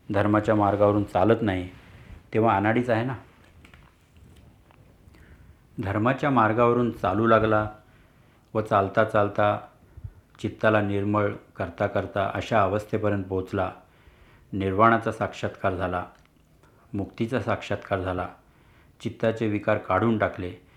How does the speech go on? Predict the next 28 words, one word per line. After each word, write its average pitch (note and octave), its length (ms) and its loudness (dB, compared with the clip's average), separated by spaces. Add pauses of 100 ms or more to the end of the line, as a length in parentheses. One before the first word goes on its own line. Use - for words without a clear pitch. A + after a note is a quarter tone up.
(320)
तेव्हा B2 240 -2 (100)
अनार्याचा A2 540 2 (360)
आर्य G2 280 4
बनला. D#2+ 280 -10 (880)
मग A2+ 160 0 (100)
तो A#2 80 0
मनुष्य G#2+ 320 -2
काळा F#2 300 -2
असो, G#2+ 560 -2 (280)
गोरा G2 240 4
असो, A2 500 -2 (480)
लांब G2+ 320 2
नाकाचा F#2+ 400 -2
असो, A#2+ 500 -6
चपट्या - 280 -4
नाकाचा F#2+ 460 -4
असो, G#2+ 480 -6
पिवळा G#2 320 4
असो, - 560 -4
वाईट G#2+ 340 0
असो, A2 400 -6 (800)
काही C#3+ 220 0
फरक G#2 240 0
पडणार F2+ 260 -6
नाही. E2+ 200 -12 (840)
मनुष्य A2+ 420 -4
मनुष्यच B2 500 0
आहे. - 280 -12